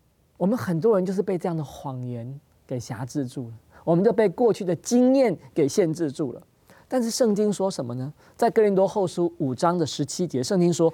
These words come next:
：“若有人在基督里，他就是新造的人，旧事已过，都变成新的了。”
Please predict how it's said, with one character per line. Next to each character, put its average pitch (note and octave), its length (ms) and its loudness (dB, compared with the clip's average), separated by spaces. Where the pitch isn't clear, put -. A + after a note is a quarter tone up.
：“若 D4+ 260 4
有 E3 120 4
人 C#3+ 180 -2
在 F#3 180 -2
基 F#3 200 -4
督 F3+ 160 0
里， B2+ 180 -4
他 A3 200 -4
就 A3 120 -2
是 F3+ 160 -2
新 G#3+ 480 0
造 E3 280 -2
的 C3 100 -4
人， A2+ 220 -10
旧 C4 260 4
事 G3+ 260 -2
已 C#3 120 2
过， D#3+ 280 0
都 A3+ 360 6
变 F#3+ 280 0
成 C3+ 260 -4
新 F3 300 -2
的 D#3+ 140 -2
了。” - 120 -12